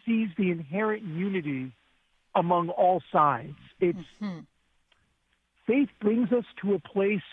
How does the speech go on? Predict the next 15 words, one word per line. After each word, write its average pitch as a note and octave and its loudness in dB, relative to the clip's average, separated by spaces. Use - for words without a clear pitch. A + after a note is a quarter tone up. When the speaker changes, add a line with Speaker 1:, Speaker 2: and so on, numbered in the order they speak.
Speaker 1:
of, D#3+ 2
how E3+ -2
about E3 0
this? D3+ 0
Faith A#3 0
brings G#3+ 0
us G3 -4
to G3 2
a F3 0
place F3+ -2
of, D3+ 0
uh, F3 2
uh, D3 4
beyond F#3+ 2
dualism, D3+ -2